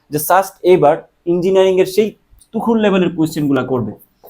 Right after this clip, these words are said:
তো সেই অনুযায়ী কিন্তু আমাদের একটা ব্যাচ already রানিং, সেকেন্ড টাইমারদের ব্যাচ, যেখানে সারা বাংলাদেশ থেকে সর্বোচ্চ পরিমাণ স্টুডেন্ট ভর্তি আছে এবং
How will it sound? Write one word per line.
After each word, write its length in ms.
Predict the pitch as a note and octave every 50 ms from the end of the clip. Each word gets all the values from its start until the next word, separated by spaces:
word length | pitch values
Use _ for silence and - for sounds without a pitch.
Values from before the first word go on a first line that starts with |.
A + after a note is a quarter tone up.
| - _ _ _ _ -
তো 60 | D#3+
সেই 220 | D#3 - F#3 G3
অনুযায়ী 300 | G#3 G#3+ G#3+ G#3 G#3+ A3
কিন্তু 240 | A3 G#3+ G#3 G3+ G3+
আমাদের 240 | F#3+ F#3+ G3 G3 G3
একটা 160 | G3 - F3+
ব্যাচ 260 | D3 D3+ E3+ E3+ E3+
already 280 | E3 D#3+ D#3+ F3 F3+ E3+
রানিং, 340 | C#3+ C3+ C#3 D#3 E3+ F#3 F#3 _ _ _
সেকেন্ড 280 | - D3+ C#3 D3+ D#3
টাইমারদের 340 | D#3+ D#3+ D#3+ E3 D#3 E3+ D#3
ব্যাচ, 160 | C3+ D3+ D3
যেখানে 300 | B2+ C#3+ C#3 - D#3 D#3
সারা 200 | D#3 D#3 C#3+ D3 D3+
বাংলাদেশ 380 | D3+ D3+ D3+ D#3 D3+ D#3 D#3
থেকে 320 | - D#3+ - - E3+ G3+ - _ _ _ _ _ _
সর্বোচ্চ 360 | - E3 D3+ D#3 E3 D#3+ G3 G3
পরিমাণ 240 | F3+ F3+ F3+ F3+ F3+
স্টুডেন্ট 380 | F3 F3 F3+ F3+ F3 F3+ E3+ D3+
ভর্তি 260 | D#3 D#3 - F3+ F#3
আছে 180 | F3+ F3+ G3
এবং 200 | F3+ F3 F#3+ G3+